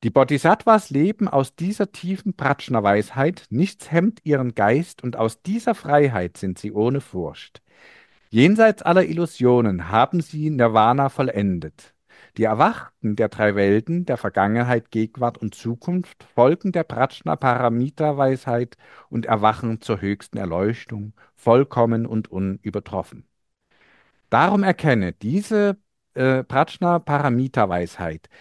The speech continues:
ist das große Mantra, das hellstrahlende Mantra, das unübertroffene Mantra, das Mantra jenseits aller Dualität, wo alles Leiden aufhört, Wahrheit, an der nichts fehlt. Das ist das Wort, gesprochen aus der tiefsten Prajna-Weisheit.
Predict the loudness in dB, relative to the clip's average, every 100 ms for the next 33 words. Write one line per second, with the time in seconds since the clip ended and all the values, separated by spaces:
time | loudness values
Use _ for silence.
0 | _ -12 -2 0 -2 -2 2 4 2 2
1 | 2 2 0 -4 -6 -2 -4 -2 4 4
2 | 4 -2 -2 0 2 0 -2 0 0 -2
3 | -6 -6 -4 -6 -2 -2 -2 -6 -6 0
4 | 0 0 -2 0 0 -2 -8 -10 -12 _
5 | -20 -8 -6 2 2 2 2 2 2 0
6 | 0 0 0 -2 -2 -2 -2 0 -2 -2
7 | -4 -4 -4 -4 0 0 0 -2 0 2
8 | 2 -2 -2 2 2 0 -4 -4 -6 _
9 | _ _ 2 4 4 2 0 0 -2 -4
10 | -2 -2 -2 -6 -12 -16 -8 -6 -6 -12
11 | _ _ _ _ _ 0 0 -2 -2 -2
12 | 2 2 2 -4 -12 -12 -12 -4 -2 0
13 | -2 -4 -4 -4 -8 -8 -14 -14 -18 -12
14 | -10 -6 -4 -4 -4 -4 -2 -2 -6 -10
15 | -16 -16